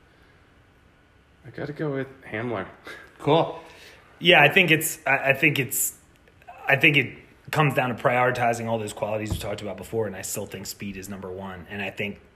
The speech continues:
Speaker 3: for everything we've seen on tape, Justin Jefferson's a great player, but to me, Hamler looks like just so much faster than a lot of the competition he played against, which is good competition.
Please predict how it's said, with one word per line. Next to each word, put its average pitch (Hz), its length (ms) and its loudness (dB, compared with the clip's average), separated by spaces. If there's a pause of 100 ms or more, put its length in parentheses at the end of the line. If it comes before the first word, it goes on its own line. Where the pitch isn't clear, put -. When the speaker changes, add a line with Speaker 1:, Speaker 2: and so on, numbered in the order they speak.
(220)
Speaker 3:
for 110 180 -4
everything 113 400 -2
we've 104 160 -8
seen 113 180 -6
on 104 160 -6
tape, - 380 -10 (200)
Justin 113 300 -2
Jefferson's 101 420 -8
a 92 40 -12
great 95 240 -12
player, 98 260 -8
but 90 260 -14
to 113 120 -8
me, 98 180 -6
Hamler 98 460 -8 (460)
looks 110 300 -6
like 95 240 -8
just - 400 -8
so 110 240 -2
much 104 220 -6
faster 98 520 -8
than 98 140 -10
a 92 80 -10
lot 92 160 -10
of 90 60 -14
the 90 80 -12
competition 92 500 -10
he 95 60 -14
played 95 180 -12
against, 95 260 -12
which 90 160 -14
is 90 120 -14
good 101 200 -10
competition. 101 680 -8